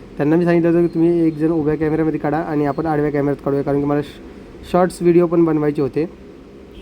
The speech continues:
तर त्या पद्धतीने सगळे काही व्हिडिओज इथं शूट झालेले आहेत आणि कोमल देखील इथं पाणी वगैरे टाकण्यासाठी आलेली आहे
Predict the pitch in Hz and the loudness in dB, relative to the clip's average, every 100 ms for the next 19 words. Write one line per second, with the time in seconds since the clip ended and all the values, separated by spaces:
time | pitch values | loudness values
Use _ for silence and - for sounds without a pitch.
0 | - - - - 135 170 160 165 156 151 | -20 -20 -20 -10 -2 0 0 0 0 0
1 | 156 156 156 151 151 147 147 147 170 147 | 0 2 0 0 0 0 0 -2 -2 -2
2 | - 170 175 143 139 135 135 170 - - | 0 0 2 0 0 0 -2 -4 -8 -12
3 | - - 143 135 135 160 156 160 156 147 | -16 -14 -6 -2 -2 2 2 2 0 -2
4 | 156 151 143 147 143 - 185 160 156 147 | 0 0 -2 -4 -4 -2 2 4 2 0
5 | 147 143 147 143 143 139 139 135 | -2 -2 -2 -2 -2 -2 -2 -4